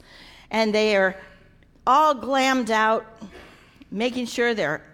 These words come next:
everything on them is perfect as they sit and they just talk about themselves and their lives.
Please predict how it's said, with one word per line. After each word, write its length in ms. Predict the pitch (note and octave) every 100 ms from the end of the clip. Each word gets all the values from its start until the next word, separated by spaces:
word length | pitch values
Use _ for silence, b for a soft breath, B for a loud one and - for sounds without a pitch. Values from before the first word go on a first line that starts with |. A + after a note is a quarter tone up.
| _ _
everything 680 | A#3 A#3+ B3+ C4 B3+ B3 A#3+
on 240 | - G#3+
them 180 | G#3+ G#3+
is 140 | F3+ F#3+
perfect 720 | - G3 - - - - - C4 _ _ b b b b b b
as 180 | - F#3
they 120 | F#3+
sit 440 | F#3+ - A3+ G#3 -
and 200 | F3+ F3
they 140 | F3 E3+
just 420 | F3 F3 - - - _ _ _ -
talk 320 | - B3 A#3
about 320 | A3+ G3 G3
themselves 840 | - F3 - - G3 F3+ D#3+ C#3 - -
and 360 | D#3 D#3 - - b b b
their 280 | - F3+ E3
lives. 760 | D3+ D3 C#3+ - - - -